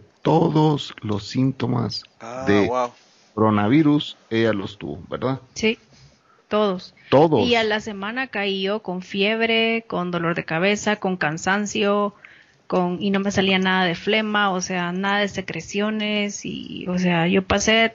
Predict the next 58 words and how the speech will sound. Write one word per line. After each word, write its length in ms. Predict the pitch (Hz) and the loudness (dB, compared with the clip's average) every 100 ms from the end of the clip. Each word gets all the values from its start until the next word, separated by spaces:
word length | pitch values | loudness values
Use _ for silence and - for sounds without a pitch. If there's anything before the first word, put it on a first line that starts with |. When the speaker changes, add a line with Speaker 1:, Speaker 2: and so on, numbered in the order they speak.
| - | -2
Speaker 3:
cuatro 340 | 208 202 208 202 | 0 2 0 -2
días 280 | 202 202 | -2 -4
tiradas 480 | - 180 175 180 190 | -2 0 2 0 -2
en 100 | 190 | -6
la 80 | 170 | -8
cama 280 | - 180 185 | -6 -6 -6
con 180 | 165 165 | -8 -6
fiebres. 500 | 175 170 180 - - _ _ - | -4 -4 -6 -14 -20 _ _ -2
Speaker 1:
Ujú. 260 | 98 98 | 0 4
Speaker 2:
¿Y 40 | 95 | 4
tú 80 | 107 | 2
estuviste 340 | 113 160 160 190 | 2 0 2 2
entonces 300 | 175 - 170 | 2 -2 0
allá 380 | 175 135 151 160 | 0 2 2 0
en, 100 | 131 117 | -4 -10
en, 220 | 110 110 104 98 98 _ _ _ | -10 -10 -12 -20 -20 _ _ _
te 80 | 113 | -6
Speaker 3:
En 20 | |
Speaker 2:
fuiste 160 | 208 208 | -2 0
Speaker 3:
El 60 | |
Speaker 2:
para 160 | 180 143 | 4 4
El 40 | |
Speaker 3:
Salvador. 0 | |
Speaker 2:
Salvador, 420 | - 131 117 123 117 | 4 2 2 2 0
¿no? 140 | 143 _ _ _ _ | -8 _ _ _ _
Speaker 3:
Sí. 220 | - 240 - | -4 -4 -4
Speaker 1:
Sí, 220 | - 123 | -6 0
yo 100 | 120 | 4
me 140 | 113 101 | 2 2
quedé 140 | 110 | -2
en 80 | 104 | -2
Guatemala, 480 | 104 95 101 139 147 | -4 -6 -2 2 0
entonces 420 | 110 107 107 107 | 0 -8 -8 -6
a 120 | 104 | -4
mí 120 | 98 104 | -4 -6
no 140 | 107 | -4
me 100 | 101 | -4
dio 160 | 98 95 | -2 -2
Speaker 2:
Wow, 100 | 92 | -2
Speaker 1:
nada, 280 | 92 90 | -2 -4
¿eh? 40 | 117 | -6
Speaker 2:
qué 120 | 247 226 | -10 -14
mal. 140 | 214 | -10
Speaker 3:
Me 60 | 208 | -8
fui 200 | - 220 | -2 -4
un 140 | 220 233 | -4 -8
mes, 400 | 226 202 - _ - | -8 -8 -14 _ -10
me 140 | 190 | -10
fui 160 | 190 185 | -6 -4
un 120 | 190 | -4
mes, 300 | 185 190 - - - | -6 -8 -10 -10 -4
como 180 | 196 180 | 0 2
mes 220 | 185 214 | 2 0
y 40 | |
medio 300 | 196 226 233 | -4 -2 -4
quizás 200 | 220 202 | -2 -4
estuve 320 | 196 208 185 | -2 0 2
allá. 100 | 185 | 0